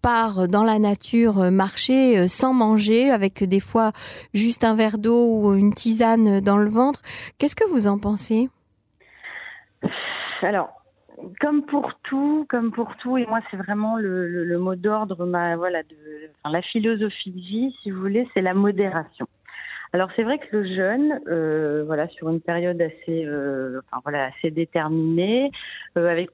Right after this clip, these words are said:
Speaker 2: plus ou moins de restrictions se-, selon l'âge,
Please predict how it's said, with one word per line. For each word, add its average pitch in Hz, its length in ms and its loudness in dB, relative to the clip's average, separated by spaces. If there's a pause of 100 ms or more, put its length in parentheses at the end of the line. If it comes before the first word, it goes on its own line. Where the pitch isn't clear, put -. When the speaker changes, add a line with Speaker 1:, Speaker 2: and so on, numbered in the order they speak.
(160)
Speaker 2:
plus 185 240 -6
ou 190 40 -2
moins 190 160 0
de 185 60 0
restrictions 170 540 -6
se-, 151 300 -6
selon 151 400 -4
l'âge, 190 360 0